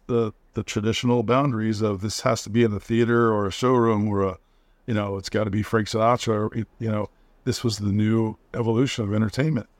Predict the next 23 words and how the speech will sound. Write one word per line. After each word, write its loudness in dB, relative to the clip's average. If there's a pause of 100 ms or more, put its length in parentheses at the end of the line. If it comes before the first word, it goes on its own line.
(280)
And 0
Steve 0
Wynn 4
had 0
the -4
vision 2
to -6
build 2
a -4
permanent 0
venue 0
inside 0
the 2
Mirage 0
and 0
open -4
the 0
first -2
Cirque -2
show. 2
And, -2 (480)
you 0
know, -2